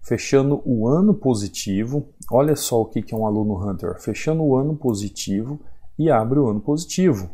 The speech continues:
Vou até trocar os bordões. <laughs> Treinamento Hunter é vida. Então aqui você vai aprendendo com os alunos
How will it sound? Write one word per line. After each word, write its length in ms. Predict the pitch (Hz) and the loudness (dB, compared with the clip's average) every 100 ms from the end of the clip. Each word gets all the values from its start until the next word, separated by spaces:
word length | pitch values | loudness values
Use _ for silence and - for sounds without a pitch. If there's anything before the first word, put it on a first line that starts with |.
| - | -12
Vou 240 | 87 104 | -6 -2
até 300 | 110 - 151 | -2 0 0
trocar 420 | 156 160 147 - 123 | 0 -2 -2 0 -2
os 80 | |
bordões. 720 | 120 117 123 110 - - - - - | 0 2 2 0 -4 -6 -8 -12 -20
<laughs> 120 | - | -6
Treinamento 640 | 110 101 101 104 104 117 | 0 0 0 -2 -4 -4
Hunter 360 | 104 98 98 131 | -4 -4 -4 -4
é 40 | |
vida. 320 | 101 95 90 - - - - | -2 -4 -6 -12 -20 -18 -2
Então 220 | 208 214 | 2 2
aqui 220 | - 185 | 2 0
você 260 | 165 - 151 | 0 -2 0
vai 100 | 147 | 0
aprendendo 560 | - 139 127 117 127 | 2 0 0 0 -2
com 180 | 117 113 | -2 -4
os 120 | 104 | -2
alunos 680 | 101 92 110 120 101 87 | -2 -2 0 0 0 -6